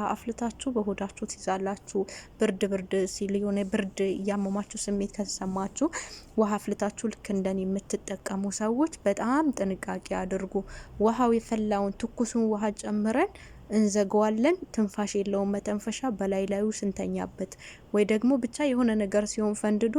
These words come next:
ፈንድቶ ልክ እንደዚች ልጅ እንዳያቃጥለን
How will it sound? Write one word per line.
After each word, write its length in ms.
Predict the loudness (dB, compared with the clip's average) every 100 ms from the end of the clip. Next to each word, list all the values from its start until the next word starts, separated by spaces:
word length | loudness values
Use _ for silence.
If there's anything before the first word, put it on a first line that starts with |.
| 0 -2
ፈንድቶ 500 | 2 2 4 2 2 0 0 -12 -8 -2
ልክ 180 | -2 0
እንደዚች 540 | 0 2 0 -2 -6 -6
ልጅ 180 | -6 -4
እንዳያቃጥለን 1000 | -4 -2 -4 -4 -8 -10 -10 -8 -2 -2